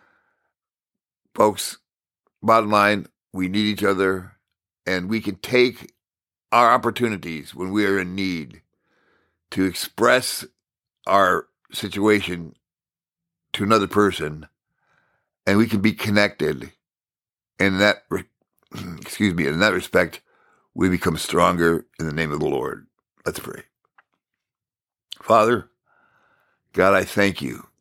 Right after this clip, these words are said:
for the work of your Spirit and for the work of your grace in our life through faith that you've given to us.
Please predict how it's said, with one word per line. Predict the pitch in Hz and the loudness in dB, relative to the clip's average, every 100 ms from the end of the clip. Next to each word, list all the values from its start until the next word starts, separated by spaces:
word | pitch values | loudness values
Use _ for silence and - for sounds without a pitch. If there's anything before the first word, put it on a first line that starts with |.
| _ _ _ _ _ | _ _ _ _ _
for | 101 | -4
the | 87 | -2
work | 82 104 87 | 2 2 0
of | 87 | -2
your | 92 | -4
Spirit | - - 98 95 92 - - _ _ _ _ _ - | -6 0 4 4 2 -4 -20 _ _ _ _ _ -8
and | 92 - | -6 -4
for | 82 | -4
the | 78 | -4
work | 78 107 113 - | 0 2 2 0
of | 95 90 | -4 0
your | 90 | -2
grace | 82 92 101 92 85 - - | 0 2 4 4 2 -2 -6
in | 87 85 | -2 0
our | 82 | 2
life | 78 67 60 - - _ _ _ _ - | 2 2 -2 -12 -20 _ _ _ _ -6
through | 87 90 | -2 -2
faith | - 82 80 - - - _ _ _ _ _ | 2 2 0 -4 -12 -20 _ _ _ _ _
that | 76 | -4
you've | 80 78 | -2 0
given | 95 87 | 0 0
to | - 78 67 | -4 -4 -2
us. | 52 - - | -4 -12 -18